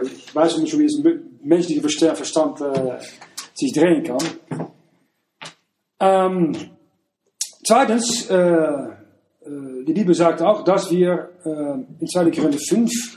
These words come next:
den, äh, den Schreck des Herrn auch wissen müssen. Es ist kein lustige Sache, uns zu verantworten für den Herrn. Er ist zu fürchten, sagt zweiter Korinther fünf, Vers elf. Äh, die Liebe Christi soll uns dringen, Vers vierzehn, um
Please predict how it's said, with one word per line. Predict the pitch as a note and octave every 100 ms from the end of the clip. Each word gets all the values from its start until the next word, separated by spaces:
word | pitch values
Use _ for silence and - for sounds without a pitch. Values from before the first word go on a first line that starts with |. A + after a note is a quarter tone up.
| -
den, | D3+ D#3 D3 C#3+
äh, | C3+ B2+ A#2 G#2+ _ _ C#3
den |
Schreck | C#3 - B3+ C4
des | D#3 -
Herrn | G3+ A#3
auch | E3+ D#3
wissen | D#3+ C3+ C3
müssen. | A#2 -
Es | D3
ist | - -
kein | B3+ A#3 - - - _
lustige | D3+ A3+ - - D#3
Sache, | - G#3+ -
uns | F#3+ E3+ -
zu | D#3
verantworten | D#3 F#3+ A3 C3+ C3 D3+ F3+ - - - _ _ _
für | - F#3+
den | F3
Herrn. | F#3 D#3+ - -
Er | E3
ist | E3+ -
zu | D#3
fürchten, | - - D4+ - - D4
sagt | D3 -
zweiter | - F3 E3+
Korinther | D3+ D#3+ D3+ C#3+
fünf, | - E3 D3+
Vers | C#3
elf. | F3+ F3+ - - - - - _ _ _ _ _ _ _ _ _ _ _ _ _ _ _ _
Äh, | - C3 B2 - - -
die | C#3
Liebe | C#3+ G#3+ D3+
Christi | - F#3
soll | D#3+ D3+
uns | A#2+
dringen, | C3+ E3+ B3+ -
Vers | C#3 -
vierzehn, | D#3 F3+ - C4+ C#4 -
um | C#3